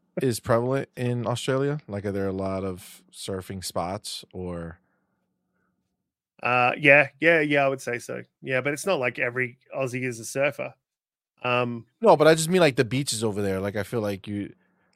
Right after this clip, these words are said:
Speaker 1: like,
Speaker 2: Oh, yeah.
Speaker 1: not every beach is gonna have those waves, you know what I'm saying? That,
Speaker 2: Yeah,
Speaker 1: that
Speaker 2: and
Speaker 1: you
Speaker 2: it
Speaker 1: can
Speaker 2: also
Speaker 1: surf.
Speaker 2: gets, like, it gets really tribal, um, just like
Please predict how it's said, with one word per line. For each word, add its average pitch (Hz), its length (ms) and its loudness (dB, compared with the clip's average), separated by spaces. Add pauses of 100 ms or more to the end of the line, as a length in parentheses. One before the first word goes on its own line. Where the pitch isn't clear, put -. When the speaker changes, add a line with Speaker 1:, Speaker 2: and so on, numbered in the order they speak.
Speaker 1:
like, 110 180 0
Speaker 2:
Oh, 151 60 2
yeah. 135 120 2
Speaker 1:
not 131 220 4
every 135 260 2
beach 123 300 -2
is 101 100 -6
gonna 107 140 -4
have 104 220 -2
those 95 220 -6
waves, 90 540 -10
you 98 80 -8
know 98 60 -8
what 95 40 -8
I'm 90 40 -10
saying? 98 460 -8 (300)
That, 92 180 -8 (400)
Speaker 2:
Yeah, 175 240 4
Speaker 1:
that 131 80 4
Speaker 2:
and 135 60 2
Speaker 1:
you 147 40 0
Speaker 2:
it 165 60 4
Speaker 1:
can 180 40 8
Speaker 2:
also 165 240 4
Speaker 1:
surf. 143 60 -2
Speaker 2:
gets, 147 260 0
like, 131 300 -2 (920)
it 127 100 -10
gets 135 300 0
really 131 400 -2
tribal, - 520 -4 (200)
um, 127 440 -4 (160)
just - 220 -16
like 143 220 -6